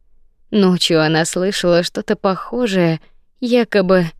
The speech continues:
повывелись в округе травницы и ворожеи,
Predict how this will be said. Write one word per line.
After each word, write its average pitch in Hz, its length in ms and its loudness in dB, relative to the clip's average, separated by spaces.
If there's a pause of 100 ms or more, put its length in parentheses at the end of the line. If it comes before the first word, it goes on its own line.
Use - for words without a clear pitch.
повывелись 180 840 2
в 180 80 0
округе 185 640 0
травницы 190 680 0
и 185 140 4
ворожеи, 196 760 0